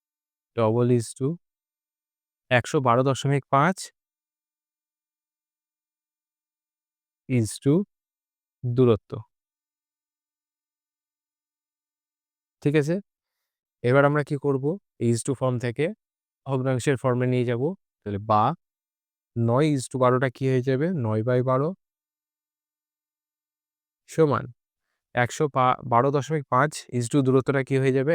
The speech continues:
একশো বারো দশমিক পাঁচ by দূরত্ব।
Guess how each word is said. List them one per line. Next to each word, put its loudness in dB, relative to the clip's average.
একশো -6
বারো 2
দশমিক -4
পাঁচ -2
by 0
দূরত্ব। -2